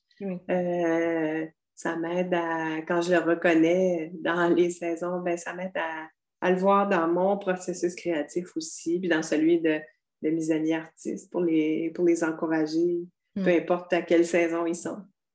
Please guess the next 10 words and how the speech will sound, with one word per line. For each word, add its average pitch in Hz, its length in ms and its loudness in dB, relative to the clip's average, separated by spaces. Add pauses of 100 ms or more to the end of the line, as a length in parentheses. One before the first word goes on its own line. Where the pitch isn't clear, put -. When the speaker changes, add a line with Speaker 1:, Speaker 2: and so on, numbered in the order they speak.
(540)
Speaker 1:
Ouais. 185 200 -8 (520)
Comment 247 500 4
tu 233 160 -10
sais 233 220 -6
qu'une, 202 360 0
euh, 170 420 -2
qu'une 190 280 -2
œuvre 226 180 2
est 185 140 -2
terminée ? 185 580 -4